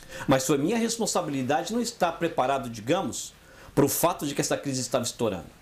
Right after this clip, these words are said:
Ela me pegou um pouco de surpresa, né? E foi responsabilidade minha não estar preparado. A crise não foi minha responsabilidade, mas a minha responsabilidade não foi estar preparado. Mas o que acontece?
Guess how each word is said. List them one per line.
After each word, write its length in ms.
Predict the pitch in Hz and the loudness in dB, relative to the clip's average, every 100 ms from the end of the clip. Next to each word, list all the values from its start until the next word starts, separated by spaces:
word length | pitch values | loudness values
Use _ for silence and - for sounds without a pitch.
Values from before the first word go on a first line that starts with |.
| - - - - | -20 -20 -20 0
Ela 140 | 110 143 | 2 4
me 100 | 233 | 4
pegou 240 | 285 262 | 2 2
um 40 | 202 | 2
pouco 180 | 180 - | 2 0
de 100 | 151 | -4
surpresa, 540 | 143 127 110 90 - - - - - - - | -4 -2 -2 -2 -8 -20 -20 -20 -20 -12 2
né? 240 | 101 160 - - - | 4 4 -2 -12 0
E 40 | |
foi 120 | 277 202 | 4 4
responsabilidade 680 | - 165 151 123 117 135 | 2 2 2 4 2 2
minha 380 | 262 370 370 120 - - - | 0 0 -2 -4 -8 -20 0
não 160 | 135 170 | 4 4
estar 380 | 170 - 247 277 | 4 2 2 2
preparado. 580 | 214 190 135 113 92 90 - - | 0 2 0 0 -4 -10 -10 -2
A 80 | 196 | -2
crise 400 | - 233 233 247 | 0 -2 0 0
não 160 | 285 | 0
foi 340 | - 165 254 262 | 0 0 2 2
minha 140 | 180 | 0
responsabilidade, 1120 | 151 139 135 - 120 117 104 101 90 80 - - - - - - - | -2 -2 -2 0 0 0 0 0 -2 -10 -18 -20 -20 -20 -16 -6 2
mas 160 | 123 135 | 4 4
a 60 | |
minha 240 | 127 160 208 | 4 2 2
responsabilidade 1000 | 196 165 - 143 117 110 113 147 180 | 0 -2 0 0 0 -2 2 2 2
não 120 | 151 151 | 0 0
foi 140 | 160 | -2
estar 160 | 151 139 | -2 -2
preparado. 580 | - 170 262 180 143 117 - - - - - | -2 -2 0 0 -2 -4 -18 -20 -18 -12 0
Mas 220 | 202 220 | 0 2
o 60 | 262 | -2
que 160 | - | 2
acontece? 840 | 156 - 247 - 135 120 - - | 0 2 0 2 0 0 -2 -8